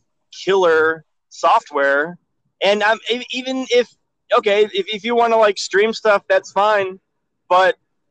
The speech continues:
Nintendo's games have sold their systems, you know, Pokemon, Mario, Zelda, Smash Brothers, uh,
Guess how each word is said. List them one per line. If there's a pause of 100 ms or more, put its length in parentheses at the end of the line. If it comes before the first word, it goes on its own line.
(320)
Nintendo's
games
have
sold
their
systems,
you
know, (180)
Pokemon,
Mario,
Zelda, (460)
Smash
Brothers,
uh,